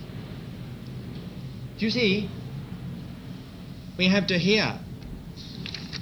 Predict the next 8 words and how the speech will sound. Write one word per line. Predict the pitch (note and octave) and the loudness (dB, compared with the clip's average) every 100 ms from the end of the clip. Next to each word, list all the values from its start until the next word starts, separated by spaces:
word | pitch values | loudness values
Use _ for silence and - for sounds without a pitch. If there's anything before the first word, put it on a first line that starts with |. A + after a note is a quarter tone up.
| - | 0
Um, | D3+ E3+ F3 F3 E3+ E3 - - - - | 6 8 10 10 10 6 2 -6 -6 -2
the | - | 6
master | F3+ G3+ C4+ C4+ - - D#3 B2+ D3+ F3 - - | 8 10 8 8 6 4 4 2 0 -2 -6 -4
needs | D3+ F3+ F#3 - | 4 6 6 4
to | E3+ | 2
have | E3+ E3+ | 2 4
our | E3+ E3+ | 4 4
ear. | E3+ F#3 | 2 0